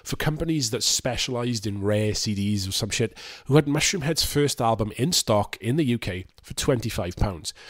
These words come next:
So after convincing my parents to, uh, lend me twenty-five pounds, we rang them up.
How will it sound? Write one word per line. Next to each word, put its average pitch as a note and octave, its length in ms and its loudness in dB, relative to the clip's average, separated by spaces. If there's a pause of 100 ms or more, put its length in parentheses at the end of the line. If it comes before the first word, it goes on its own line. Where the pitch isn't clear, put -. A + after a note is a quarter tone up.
(140)
So - 160 -4
after - 240 -2
convincing C#3+ 480 2
my A#2 140 2
parents G#2+ 440 2
to, G#2 280 0
uh, F#2+ 100 -2 (260)
lend B2+ 560 2
me G#2 140 2
twenty-five G2 540 0
pounds, G2 340 2 (140)
we F#3 160 4
rang C#3 300 0
them A2 120 -4
up. - 220 -12